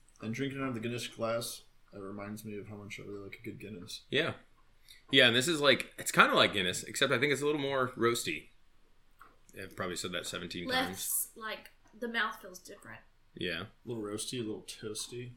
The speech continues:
Speaker 2: It's not as thin.
Speaker 3: I was gonna say, too, that Guinness feels more smooth in my mouth than
Speaker 2: Really?
Speaker 3: this. Mm-hmm.
Speaker 2: See, this
Speaker 1: Probably
Speaker 2: should be more
Speaker 1: natural.
Speaker 2: smooth because it's, uh, got the oatmeal in there contributing a little extra
Speaker 3: Oh,
Speaker 2: protein.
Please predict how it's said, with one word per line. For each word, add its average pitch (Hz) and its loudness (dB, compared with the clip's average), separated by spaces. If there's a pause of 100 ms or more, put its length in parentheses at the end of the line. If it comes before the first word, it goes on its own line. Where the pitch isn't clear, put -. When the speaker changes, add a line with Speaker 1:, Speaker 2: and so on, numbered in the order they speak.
(420)
Speaker 2:
It's - -16
not 120 2
as 98 -2 (220)
thin. 87 -8 (960)
Speaker 3:
I - -20
was 240 -20
gonna 339 -10
say, 262 -4
too, 233 -8
that 190 -12
Guinness 226 -8
feels 202 -10
more 175 -14
smooth 196 -16
in 160 -20
my - -16
mouth - -16 (100)
than - -20
Speaker 2:
Really? 95 0
Speaker 3:
this. - -10 (200)
Mm-hmm. - -18 (420)
Speaker 2:
See, - -4
this 127 6
Speaker 1:
Probably - 4
Speaker 2:
should 170 6
be 156 8
more 113 6
Speaker 1:
natural. - 2
Speaker 2:
smooth 107 0
because 92 -6
it's, 92 -8
uh, 82 -4 (280)
got 98 0
the 92 -2
oatmeal 87 -6
in 82 -12
there 82 -10
contributing 87 -8
a 87 -14
little 87 -10
extra 85 -6 (300)
Speaker 3:
Oh, - -12 (260)
Speaker 2:
protein. 101 -2